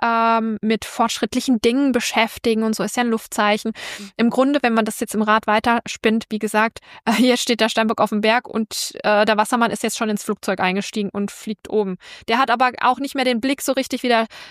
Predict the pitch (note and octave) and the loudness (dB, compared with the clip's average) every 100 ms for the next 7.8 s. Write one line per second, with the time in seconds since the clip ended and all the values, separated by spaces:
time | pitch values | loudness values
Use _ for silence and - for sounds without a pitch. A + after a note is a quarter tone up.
0 | - - A#3+ A3+ C4+ D4+ C#4+ C4 B3 B3+ | -16 -4 -2 2 2 0 0 2 2 2
1 | B3 - C#4 - B3+ C#4+ C4 - C4 C#4+ | 0 -2 -2 0 0 0 0 0 -2 -4
2 | C#4 - B3+ - A3 - - - A3+ A3+ | -8 -2 -2 0 -4 -4 -8 -4 0 2
3 | C4+ C4 A#3+ D4+ E4 - A#3+ D#4+ E4+ A3 | 2 0 -2 0 -2 -2 -2 0 2 2
4 | A#3+ - - - G#3+ A#3+ C4 C4+ C4 C4 | 0 -2 -10 -14 0 2 2 0 0 0
5 | C4+ B3+ - C4+ G#3+ F#3+ F#3+ G3 - A#3+ | -2 -4 0 2 4 2 -2 -2 0 2
6 | C4+ B3 A#3+ A3+ G#3 E3+ F#3+ - - _ | 2 2 0 2 2 2 -2 -6 -12 _
7 | - A3 A#3 A#3 A#3 C#4 C4 C4+ | -6 -2 0 2 2 0 0 -2